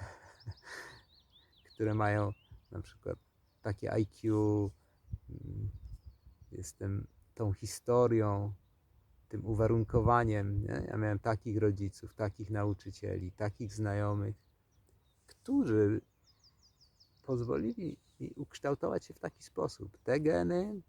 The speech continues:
i ta historia, to uwarunkowanie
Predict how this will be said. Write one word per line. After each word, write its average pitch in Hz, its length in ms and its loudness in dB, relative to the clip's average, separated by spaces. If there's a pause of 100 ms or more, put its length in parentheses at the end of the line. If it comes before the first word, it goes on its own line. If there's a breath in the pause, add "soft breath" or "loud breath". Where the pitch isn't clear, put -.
(300)
i 110 40 -20
ta 127 220 2
historia, 113 720 2
to 110 460 -2
uwarunkowanie 107 1040 2